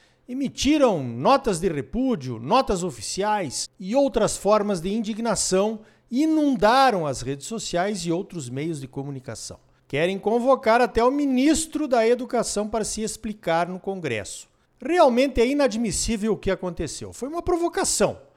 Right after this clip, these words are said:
O agro do Brasil é um dos mais sustentáveis do mundo, só não vê quem não quer. Tá ficando cada vez mais difícil o trabalho deste pessoal que tenta, a toda hora, manchar e criminalizar o nosso agro.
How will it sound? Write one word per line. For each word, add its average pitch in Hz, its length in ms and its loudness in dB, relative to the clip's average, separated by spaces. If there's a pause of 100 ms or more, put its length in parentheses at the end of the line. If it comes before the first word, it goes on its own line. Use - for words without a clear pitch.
(480)
O 208 120 -2
agro 247 340 0
do 202 140 -4
Brasil 226 520 2
é 214 60 2
um 226 100 -2
dos 190 200 -6
mais 190 260 -4
sustentáveis 170 720 -4
do 214 140 -2
mundo, 208 420 2
só 254 240 -6
não 240 260 -2
vê 165 200 0
quem 220 240 -6
não 240 260 -2
quer. 151 580 -4 (380)
Tá 254 100 -6
ficando 254 380 -2
cada 233 220 2
vez 240 180 0
mais 247 320 2
difícil 214 840 -2 (380)
o 160 80 -8
trabalho 170 640 4
deste 151 340 -6
pessoal 156 560 -2
que 202 200 -12
tenta, 226 580 0
a 113 160 -12
toda 262 460 0
hora, 196 360 4 (220)
manchar 220 800 2
e 208 100 -12 (140)
criminalizar 220 1120 -2
o 175 80 -4
nosso 143 480 -4
agro. 98 320 -8